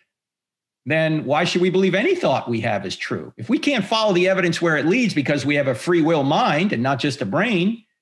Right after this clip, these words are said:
then why should we believe anything we think, including the thought that atheism's true? So that doesn't work either. And I cover this at de-, in depth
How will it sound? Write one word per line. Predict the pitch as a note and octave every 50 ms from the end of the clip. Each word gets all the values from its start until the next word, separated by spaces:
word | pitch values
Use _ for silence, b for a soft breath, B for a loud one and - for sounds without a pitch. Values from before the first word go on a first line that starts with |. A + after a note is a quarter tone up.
| _ _ _ _ _
then | D3 D3+ D3+
why | D3+ D3+ D#3
should | D#3 - F3+ D3 C#3
we | E3 E3
believe | D3+ D3+ D#3 D#3 E3 E3 C#3+
anything | E3 A3 F4+ G#4 - - D#3 C3
we | A#2 G#2 G2+
think, | - - F2 E2+ - -
including | C3 B2+ - D3+ D3 C#3+ C#3+
the | C#3 C#3+
thought | - D3+ D#3 D#3 -
that | - D#3+
atheism's | F3+ A3+ - - C#3+ B2 G2+ - - F#2 F#2+
true? | - - - G2 C#2+ - - b b b b b b b
So | - G3 F#3+
that | G3 B3+ - -
doesn't | - G#3+ G#3 G3+ G3 F#3+ F#3
work | D3 E3 F#3+ F#3 F#3 -
either. | F#3+ G#3 A3+ E3+ G#2+ D#2 D2 - - - - _ _ _ _ _ _ _ _ _ -
And | D3+ D3+ D3
I | D3 D3
cover | C3+ - - A#3+ G3 F3 D3
this | C3+ C#3 B2 - C#3
at | C3 B2 - A#2+
de-, | D3+ D3+ - - D3
in | C#3 C3+ A#2+
depth | D3+ D#3+ D#3 C3+ - - -